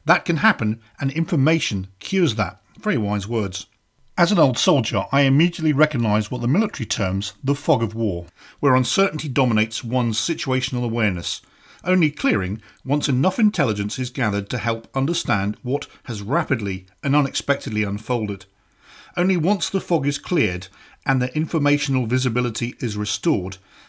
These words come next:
can a positive course of action be determined. Doctor Ryan's key point was that we must understand the virus and come to terms with it, as well as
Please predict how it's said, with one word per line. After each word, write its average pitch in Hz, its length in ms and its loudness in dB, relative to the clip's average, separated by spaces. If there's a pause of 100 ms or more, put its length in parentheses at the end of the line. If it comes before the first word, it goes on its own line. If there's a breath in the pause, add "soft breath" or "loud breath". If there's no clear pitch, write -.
can 117 180 -2
a 110 40 -2
positive 113 580 -2
course 123 300 -4
of 113 80 0
action 107 400 -2 (260 soft breath)
be 117 140 -4
determined. 101 580 -2 (880 loud breath)
Doctor 208 240 0
Ryan's 185 260 4
key 170 180 -2
point 160 440 0
was 113 260 -2
that 127 140 -6
we 151 100 2
must 147 340 0
understand 156 680 0
the 135 60 2
virus 101 440 0
and 131 140 -2
come 127 240 -2
to 123 100 -4
terms 123 400 -2
with 98 120 -6
it, 104 120 -8 (380 loud breath)
as 131 180 -4
well 160 220 6
as 156 220 2